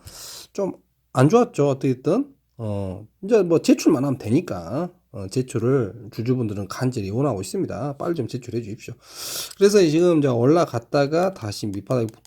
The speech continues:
찍은 구간이에요. 이제 일봉 차트 볼게요. 하루하루씩. 근데 이로 떨어져갖고 십일 프로 올랐어요. 근데 실질적으로 이 아이가 이천팔백 원까지는 아무런 저항이 없다 보시면 돼요. 어, 이천팔백 원. 물론 이제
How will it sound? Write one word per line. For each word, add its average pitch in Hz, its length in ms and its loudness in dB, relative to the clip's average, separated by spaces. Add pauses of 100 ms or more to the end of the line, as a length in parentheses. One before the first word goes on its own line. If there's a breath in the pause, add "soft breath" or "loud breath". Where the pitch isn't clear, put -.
(420)
찍은 220 320 -2
구간이에요. 104 580 0 (480 loud breath)
이제 123 120 2
일봉 127 320 6
차트 156 220 -2
볼게요. 98 400 0 (540)
하루하루씩. 156 1080 0 (580 loud breath)
근데 254 180 4
이로 214 180 6
떨어져갖고 202 400 8
십일 320 320 4
프로 156 220 0
올랐어요. 113 580 0
근데 170 200 0
실질적으로 143 960 2
이 120 180 4
아이가 165 580 2
이천팔백 175 560 -2
원까지는 127 460 0
아무런 196 460 0
저항이 156 300 4
없다 127 180 -4
보시면 90 260 -10
돼요. 82 140 -12 (920)
어, 95 240 -6
이천팔백 117 440 -2
원. 95 120 -8
물론 151 380 8
이제 107 100 -2